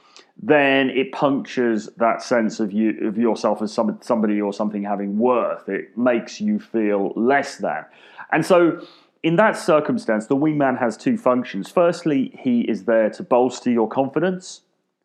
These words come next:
So he's there to say, "Listen, you're a great guy. You're an awesome guy. You could do better than her. She's, you know, you're, you're fantastic. Look at you. You're intelligent. You're well-dressed. You're ama-, you're an amazing dude.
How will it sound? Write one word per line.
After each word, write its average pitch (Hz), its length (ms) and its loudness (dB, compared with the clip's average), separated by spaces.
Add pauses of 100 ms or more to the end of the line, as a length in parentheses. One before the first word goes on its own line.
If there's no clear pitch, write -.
So 135 260 4
he's 131 160 4
there 123 180 2
to 107 100 -8
say, 139 220 0
"Listen, 208 360 -2
you're 175 180 -2
a 120 60 -2
great 123 320 -2
guy. 117 260 2
You're 113 140 0
an 139 60 -2
awesome 165 380 0
guy. 113 200 0
You 160 140 -2
could 117 120 -10
do 117 120 -2
better 104 180 -2
than 95 140 -6
her. 110 320 0
She's, 127 300 -6
you 156 180 -2
know, 131 140 2
you're, 151 340 2
you're 170 260 2
fantastic. 135 720 -6
Look 165 140 -2
at 123 100 -6
you. 104 120 0
You're 101 200 0
intelligent. 139 600 -2
You're 92 100 -6
well-dressed. 139 760 -4
You're 131 180 0
ama-, 170 400 0
you're 143 120 0
an 147 60 -2
amazing 151 420 -2
dude. 120 260 -2